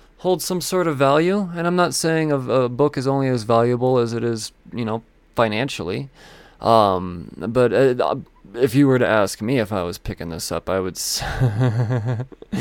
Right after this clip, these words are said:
would say no, 'cause it sounds like a textbook. Um, and not to take away from, I mean, oh, fuck, I'm not saying don't pick it up. I'm just, this, this one's not for me, people. I'll never say don't pick up a book just because I don't dig it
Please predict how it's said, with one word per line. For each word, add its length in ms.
would 320
say 240
no, 340
'cause 180
it 120
sounds 340
like 120
a 60
textbook. 800
Um, 800
and 140
not 160
to 80
take 240
away 240
from, 500
I 200
mean, 160
oh, 100
fuck, 240
I'm 120
not 160
saying 260
don't 180
pick 160
it 80
up. 180
I'm 140
just, 240
this, 300
this 300
one's 280
not 160
for 120
me, 160
people. 360
I'll 100
never 200
say 200
don't 260
pick 180
up 100
a 60
book 300
just 220
because 340
I 120
don't 220
dig 180
it 120